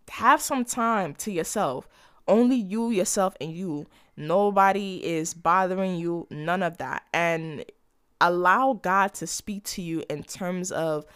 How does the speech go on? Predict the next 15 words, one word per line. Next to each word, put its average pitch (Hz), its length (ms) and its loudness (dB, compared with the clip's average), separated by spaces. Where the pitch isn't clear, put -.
what 156 360 0
to 175 120 -8
do, 147 180 -2
what 151 260 -2
is 202 180 -4
your 170 100 0
next 170 340 -6
move, 151 300 -8
what 175 200 4
you 185 120 -8
should 170 220 -8
be 156 100 -8
focused 175 580 -6
on. 139 300 -8
Um, 165 800 2